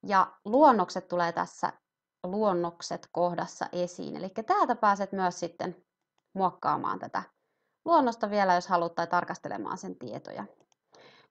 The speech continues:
Ja jos haluat julkaista sen nopeasti tästä listasta, niin ruksi ruutuun ja tästä toiminnot kohdasta julkaise. Tai jos haluat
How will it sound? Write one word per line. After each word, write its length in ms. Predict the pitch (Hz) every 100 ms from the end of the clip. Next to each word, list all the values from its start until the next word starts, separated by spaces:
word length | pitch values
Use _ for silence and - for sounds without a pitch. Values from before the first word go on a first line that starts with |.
| -
Ja 260 | 226 220 -
jos 220 | 320 339
haluat 360 | 277 220 202 302
julkaista 400 | 339 311 302 269
sen 220 | 277 269
nopeasti 420 | 277 262 233 233
tästä 300 | - 220 -
listasta, 480 | 220 214 - 202 196
niin 220 | 196 190 - -
ruksi 440 | 208 247 247 -
ruutuun 500 | 196 208 196 180 170
ja 80 | 170
tästä 280 | 180 180 -
toiminnot 460 | 190 185 170 170 -
kohdasta 400 | - - - 190
julkaise. 480 | 175 175 - - 370 415 _ _
Tai 180 | 311 294
jos 140 | 277
haluat 320 | 262 240 226